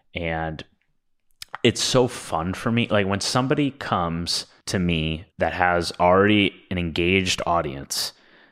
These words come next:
or a following, and they're like, I, I, I don't, like, I don't know what to do. Like, I, I've,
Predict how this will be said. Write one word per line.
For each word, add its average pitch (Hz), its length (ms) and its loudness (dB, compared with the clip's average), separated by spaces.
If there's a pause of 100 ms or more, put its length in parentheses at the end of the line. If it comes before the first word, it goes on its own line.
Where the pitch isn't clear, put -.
(200)
or 87 160 0
a 78 60 0
following, 76 580 2 (800)
and 85 240 -4
they're 87 120 2
like, 80 260 2
I, 82 640 0 (120)
I, 85 80 -2
I 85 40 -2
don't, 85 260 -4 (400)
like, 78 260 -8 (140)
I 95 80 -2
don't 90 160 -2
know 87 100 0
what 82 180 -2
to - 120 -20
do. 69 240 -8
Like, 73 200 -10
I, 76 240 -4
I've, 80 280 -6